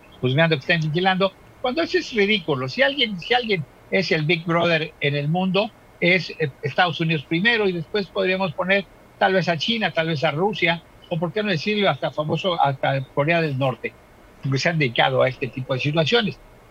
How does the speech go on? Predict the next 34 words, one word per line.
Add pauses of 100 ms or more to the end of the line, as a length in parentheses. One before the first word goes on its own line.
Pero
la
realidad
es
que
yo
creo
que
sigue, (320)
eh, (580)
haciendo
acto
de
valentía
cuando
realmente
es
un
acto
de
cobardía (260)
lo
que
está
haciendo
con
nosotros
los
mexicanos, (260)
Andrés
Manuel
López
Obrador,
Mario.